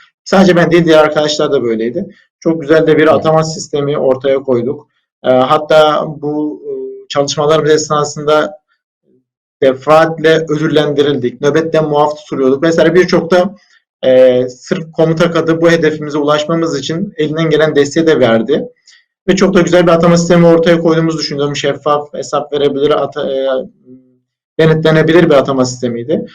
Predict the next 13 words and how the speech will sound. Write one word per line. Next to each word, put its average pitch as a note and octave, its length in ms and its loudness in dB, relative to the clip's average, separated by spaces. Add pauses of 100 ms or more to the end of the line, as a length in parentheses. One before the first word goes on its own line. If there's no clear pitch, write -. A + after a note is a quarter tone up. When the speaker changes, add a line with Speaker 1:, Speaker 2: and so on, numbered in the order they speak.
(140)
Speaker 1:
Şu D3 140 -2
an D3 140 0
bizi D3 160 -2
izleyen, D#3 680 0 (260)
e, B2+ 280 4
jandarma C#3+ 380 2
personeli D#3+ 500 -2
de D#3 120 0
buna D3 260 -2
onay C#3+ 300 -2
verecektir D#3+ 580 -2
ki E3+ 100 -2
zaten D3+ 520 -2